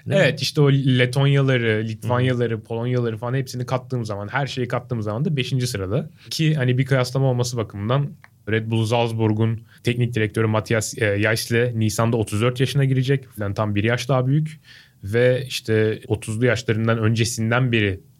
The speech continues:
Speaker 2: nam salmaya başlamış Hoffenheim'da ve bugün de Bayern Münih'in başında olan Nagelsmann, Julian Nagelsmann da Temmuz'da otuz beş yaşında olacak. O da Farioli'den iki, iki buçuk yaş büyük.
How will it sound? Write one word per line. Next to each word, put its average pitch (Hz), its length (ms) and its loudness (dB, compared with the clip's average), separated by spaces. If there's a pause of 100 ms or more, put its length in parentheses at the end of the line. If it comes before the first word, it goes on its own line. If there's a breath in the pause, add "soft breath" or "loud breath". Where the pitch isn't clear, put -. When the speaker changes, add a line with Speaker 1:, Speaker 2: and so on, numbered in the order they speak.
(120)
Speaker 2:
nam 110 320 2
salmaya 101 380 2
başlamış 98 440 -4
Hoffenheim'da 98 640 0 (220 soft breath)
ve 98 180 0
bugün 104 260 0
de 101 260 0
Bayern 104 220 2
Münih'in 101 280 2
başında 98 280 0
olan 92 240 2
Nagelsmann, 104 600 2
Julian 101 320 2
Nagelsmann 104 420 0
da 151 100 2
Temmuz'da 107 320 2
otuz 110 240 -2
beş 110 160 2
yaşında 95 260 -4
olacak. 117 280 0
O 107 80 2
da 135 180 0 (180)
Farioli'den 104 600 2 (800)
iki, 104 320 -2
iki 104 200 0
buçuk 95 280 -2
yaş 156 300 0 (500 soft breath)
büyük. 117 640 4